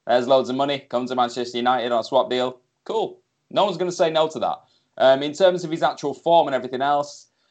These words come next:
if you look at his time at United, whenever he went playing internationally, when he went playing for Chile, he was still performing.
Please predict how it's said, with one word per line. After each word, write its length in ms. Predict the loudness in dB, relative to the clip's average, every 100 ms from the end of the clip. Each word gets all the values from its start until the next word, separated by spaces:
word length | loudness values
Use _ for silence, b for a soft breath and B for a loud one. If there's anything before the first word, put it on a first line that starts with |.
| _ _ -20 -20 _ _
if 240 | -16 -12 0
you 140 | 2
look 300 | 4 2 0
at 100 | -4
his 180 | -4 -4
time 280 | 0 2 2
at 120 | -2
United, 640 | 0 0 -2 -4 -6 -6 _ _ _ _
whenever 400 | -4 0 2 2
he 120 | 0
went 360 | 2 0 -2 -14 0
playing 280 | 0 2 -2
internationally, 720 | -4 -2 -2 -2 -4 -8 -6
when 120 | -4
he 40 | -4
went 120 | -2
playing 180 | -4 -6
for 80 |
Chile, 460 | -2 0 0 -2 -6 _
he 80 | -4
was 140 | -2
still 160 | 0 0
performing. 500 | 2 4 4 2